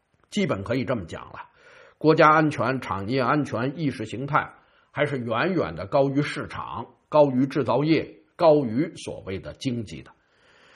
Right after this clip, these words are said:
整个的政策呢，一直在救火，基本要保证整个的经济呢下跌，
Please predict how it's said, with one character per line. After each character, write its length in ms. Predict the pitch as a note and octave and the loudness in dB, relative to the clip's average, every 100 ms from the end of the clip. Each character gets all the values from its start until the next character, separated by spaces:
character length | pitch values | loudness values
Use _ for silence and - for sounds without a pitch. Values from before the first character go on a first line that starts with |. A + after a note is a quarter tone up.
| _ _ | _ _
整 220 | D#3+ F3+ | 2 10
个 140 | A#3+ | 12
的 120 | G3+ G3+ | 12 8
政 240 | A#3 E3 | 6 6
策 200 | F#3 F3 | 4 4
呢， 120 | D3 | 4
一 140 | D#3 F#3 | 2 2
直 140 | E3 | 2
在 120 | F3+ | 4
救 300 | E3 F#3+ A#2 | 2 0 -2
火， 480 | F#2+ D2 - E2 - _ _ _ _ _ _ _ | -2 -10 -10 -12 -14 _ _ _ _ _ _ _
基 180 | - G3+ | -6 -4
本 160 | D#3+ C#3+ | 2 4
要 140 | D#3 | 4
保 340 | - A2+ F#2+ G2+ | 4 0 -2 -2
证 240 | F3 C#3 | -2 0
整 200 | A2 G2+ | -4 -2
个 140 | C#3 | 0
的 100 | C3 | 0
经 260 | A#2+ D#3+ D#3 | -2 -2 -2
济 160 | C#3 A#2+ | -2 -4
呢 240 | G#2 G2+ | -4 -6
下 300 | - D3 B2 | 0 2 2
跌， 420 | - D#3 D#3 - | 0 0 0 -4